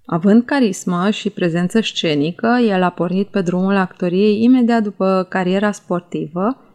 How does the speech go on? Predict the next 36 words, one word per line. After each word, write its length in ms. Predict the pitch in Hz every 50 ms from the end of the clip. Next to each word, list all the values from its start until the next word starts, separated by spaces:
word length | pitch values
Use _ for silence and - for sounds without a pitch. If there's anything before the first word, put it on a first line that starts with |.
| _ _
jucând 420 | - 202 220 226 - 302 294 277
roluri 360 | 269 262 262 254 233 226 214 202
mici 240 | 220 226 226 226
în 100 | - 202
seriale 460 | 196 - - 190 190 202 202 202 196 185
precum 480 | - 185 180 180 - 185 175 170 165
Betty 320 | 151 175 196 208 - 220 208
cea 160 | - - 170
urâtă 600 | 170 165 156 160 156 156 - - 180 214 262 294 _ _ _ _ _
și 200 | _ - - 269
crescând 520 | 269 - 247 226 220 - - 202 190 214 214
ca 160 | - 220 202
rol 240 | 175 156 156 170 185
de-a 140 | 185 185 175
lungul 340 | 170 165 165 165 185 202
timpului. 640 | 190 - 220 214 202 202 170 156 160 156 - 175 - _ _ _ _ _ _ _ _ _ -
Dar 200 | - 165 165 165
când 240 | - - 175 165 160
a 80 | 156
ajuns 320 | 156 156 165 196 247 240 -
la 140 | 285 214
Old 180 | 185 190 202 208
Spice 500 | - - - 151 175 196 226 226 - 220
era 320 | 208 214 220 226 226 226 -
în 240 | - 190 190 190 185
două 220 | 208 214 220 214
mii 180 | 208 196 185 170
zece, 580 | 156 165 160 - 165 - - 220 233 254 277 - - - _ _ _
un 120 | - 196 190
an 200 | 202 233 262 277
care 240 | - 262 247 240
l-a 140 | 226 220 208
propulsat 640 | 196 - 202 190 - - 180 180 - - 220 220 -
pe 80 | - 196
toate 280 | - 202 190 190 202
planurile. 1000 | 185 - - 180 170 160 156 165 165 - - 151 156 156 180 - - - _